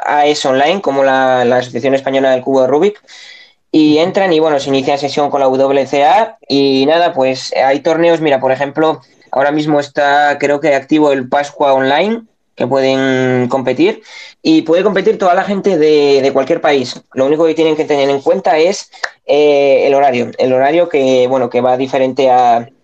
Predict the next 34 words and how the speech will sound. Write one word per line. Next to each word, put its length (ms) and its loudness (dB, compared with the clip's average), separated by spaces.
al 140 -2
de 60 0
España 380 -2
y 60 -4
tal, 220 0
y 120 0
leerse 260 0
las 140 -2
normas. 340 -2
Lo 80 -2
más 140 -2
importante 440 -4
es 60 -4
leerse 460 0
las 160 -2
normas 420 -2
y 480 2
pueden 240 0
participar, 580 -4
pueden 200 -2
participar, 760 -4
eh, 600 2
tienen 280 0
muchísimos, 560 -2
de 240 -2
hecho 180 -4
ya 100 2
hay 100 0
torneos 580 -2
hasta 260 -2
verano 320 0
y 80 -4
tal 220 0
organizados, 720 0